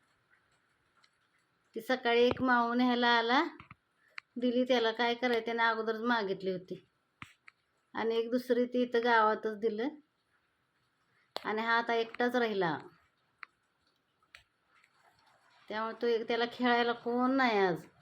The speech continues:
या दोघींच्या जवळ आपला झोपतोय. झालं.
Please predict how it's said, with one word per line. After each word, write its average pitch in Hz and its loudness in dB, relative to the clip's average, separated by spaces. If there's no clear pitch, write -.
या 233 -2
दोघींच्या 240 2
जवळ 247 4
आपला 247 2
झोपतोय. 254 2
झालं. 190 -4